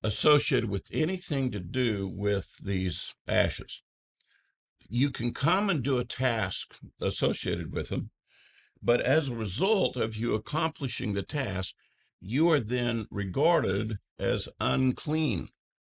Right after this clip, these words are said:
And you have to wash your clothes, you have to pr-, remove yourself,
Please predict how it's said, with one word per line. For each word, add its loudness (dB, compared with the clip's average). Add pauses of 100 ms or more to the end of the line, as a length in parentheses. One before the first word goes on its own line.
(420)
And 0
you 2
have 4
to 0
wash 2
your -4
clothes, 2
you 0
have 0
to -4 (360)
pr-, -2 (300)
remove 2
yourself, 0